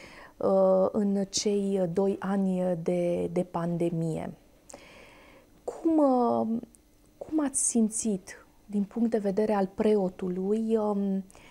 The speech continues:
aceste restricții și lipsa credincioșilor, uh, lips-, lipsa prezenței fizice a credincioșilor?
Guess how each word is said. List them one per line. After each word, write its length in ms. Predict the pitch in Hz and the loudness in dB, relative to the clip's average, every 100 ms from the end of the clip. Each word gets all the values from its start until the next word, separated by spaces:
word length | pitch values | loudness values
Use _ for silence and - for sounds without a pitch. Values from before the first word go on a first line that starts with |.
| - - - - _ _ _ _ _ - | -20 -20 -20 -20 _ _ _ _ _ -8
aceste 400 | 226 - 247 - | -8 -4 -2 2
restricții 840 | 226 214 - 214 214 208 - 240 247 | 2 2 0 -2 -2 -4 -6 -4 -2
și 340 | - 233 269 - | -4 -6 -6 -4
lipsa 540 | 214 233 277 - 220 | -2 -2 -2 -2 -4
credincioșilor, 1300 | 208 208 190 190 196 - 226 226 220 208 214 214 - - | -2 -2 0 0 0 0 0 0 -2 0 0 0 -2 -2
uh, 380 | 214 208 208 - - - | 0 0 0 -2 -8 -8
lips-, 400 | - 226 226 - - | -2 -2 -4 -10 -4
lipsa 360 | 220 233 - | -4 -2 -4
prezenței 540 | - 208 196 226 226 208 | -6 -4 2 2 2 -2
fizice 800 | - - 214 160 151 - 170 - - | -2 0 2 0 -6 -8 -8 -10 -14
a 100 | - | -10
credincioșilor? 1000 | 185 180 165 175 165 180 - - 190 - | -8 -6 -4 -4 -4 -6 -8 -12 -16 -18